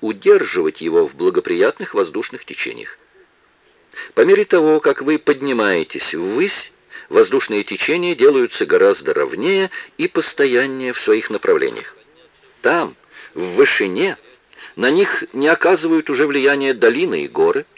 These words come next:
бороздящие поверхность земного шара. От них-то, как известно, главным образом и меняется направление ветров и их сила. И вот,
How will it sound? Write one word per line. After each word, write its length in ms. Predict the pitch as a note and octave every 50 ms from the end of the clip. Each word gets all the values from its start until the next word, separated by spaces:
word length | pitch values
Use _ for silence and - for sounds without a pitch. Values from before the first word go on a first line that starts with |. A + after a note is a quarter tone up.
| _ _ _ _ _ _ - - -
бороздящие 720 | - - - A#2+ A#2 - - C3 C#3+ D3+ - - - C#3+ C#3
поверхность 680 | - - F#2+ F#2 G2+ G#2 - - C3 A#2+ - - - -
земного 460 | - D#2+ D2+ E2 D#2+ D#2+ F#2 F2+ F2+
шара. 320 | - - - - - - - - _ _ _ _ _ _ _ _ _ _ _ _ _ _ _ _ _ _ _
От 260 | - - - - _ -
них-то, 420 | F#2 B2 F3 F#3+ - - - F2+
как 220 | - D2+ C2+ -
известно, 500 | D2 C2 B1 C#2+ D2+ E2+ - - - F2
главным 480 | D2+ C#2 C#2+ D#2 D2 C#2+ D#2 F2+ F2+ F#2+
образом 400 | G#2+ A2 - C3 A#2+ B2+ C#3+ C#3+ - - - - - _
и 120 | - A2+
меняется 680 | A2 A2+ B2 D3 G3 A3+ A#3+ A#3+ G#3 E3+ - - - F#2+
направление 600 | E2+ F2 - - F2+ F2 F2 F#2+ G2 F2 D#2 D2+
ветров 640 | C#2 C#2+ D2+ - - - - D#3+ G#3+ G#3+ - - - - - - _
и 260 | - D#2+ F2 F#2 G2+ A2+
их 200 | - - - - -
сила. 580 | - - - - - - C#4 C#4 A3+ - - - _ _ - _ _ _ _ _ _ _ _ _ _ - - - -
И 100 | - G#3+
вот, 280 | A3+ G3 E3+ E3 -